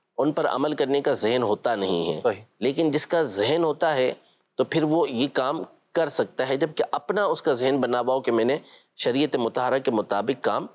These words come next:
Speaker 1: کرنا ہے۔
Speaker 2: ٹھیک ہے۔ آ، اگلے میسج کی طرف بڑھ رہے ہیں۔ مفتی صاحب، ایک سوال ہے کہ وضو میں گردن پہ مسح کرنے کا کیا حکم ہے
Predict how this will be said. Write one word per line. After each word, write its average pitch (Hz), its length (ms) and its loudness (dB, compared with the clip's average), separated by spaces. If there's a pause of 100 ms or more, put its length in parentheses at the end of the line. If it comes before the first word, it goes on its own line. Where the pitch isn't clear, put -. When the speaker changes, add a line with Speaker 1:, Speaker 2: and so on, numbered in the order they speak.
(240)
Speaker 1:
کرنا 85 400 -2
ہے۔ - 120 -14 (220)
Speaker 2:
ٹھیک 104 240 -2
ہے۔ - 60 -18 (240)
آ، 107 240 0
اگلے 127 260 0
میسج 143 360 -2
کی 135 60 -4
طرف 135 200 0
بڑھ 120 160 2
رہے 135 80 4
ہیں۔ 147 60 2
مفتی 156 140 -2
صاحب، 190 120 2
ایک 175 100 0
سوال 135 420 2
ہے 156 160 0
کہ 165 240 0
وضو 135 360 2
میں 175 300 2 (360)
گردن 127 540 0
پہ 185 160 2
مسح 147 440 0
کرنے 135 420 2
کا 135 160 2
کیا 143 260 0
حکم 131 400 -2
ہے 117 200 -2